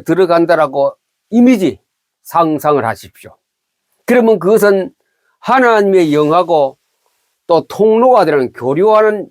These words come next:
역할을 합니다. 오른쪽 뇌가. 운에 뭐 손같이 하려면 시간이 많이, 그건 나 그냥, 그냥 두고 바로 하나님 영하고 내하고 내가, 아, 오른쪽 뇌를 쓰므로 해서 연결되는 그 성경 읽기가 성경 포토 리-,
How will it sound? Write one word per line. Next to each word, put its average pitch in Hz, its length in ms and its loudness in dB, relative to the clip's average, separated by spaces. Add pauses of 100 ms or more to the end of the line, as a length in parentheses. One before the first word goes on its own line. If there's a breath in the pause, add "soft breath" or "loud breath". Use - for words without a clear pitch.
역할을 156 360 -6
합니다. 117 300 -8
오른쪽 143 400 -2
뇌가. 113 280 0 (1200)
운에 160 340 2
뭐 147 160 -2
손같이 143 400 -2
하려면 135 300 0
시간이 143 260 -2
많이, 117 180 -2
그건 110 460 -6
나 107 280 -6
그냥, 113 260 -8
그냥 120 300 -2
두고 120 300 0 (420)
바로 185 280 0 (180 soft breath)
하나님 185 680 -2
영하고 147 460 0
내하고 123 540 0
내가, 139 420 0 (240 loud breath)
아, 123 120 0
오른쪽 156 640 0
뇌를 147 200 0
쓰므로 220 460 0
해서 170 280 -2 (100)
연결되는 170 760 0 (560)
그 175 140 0
성경 160 640 2
읽기가 143 460 -2
성경 156 520 -2
포토 160 520 -2
리-, 131 120 -8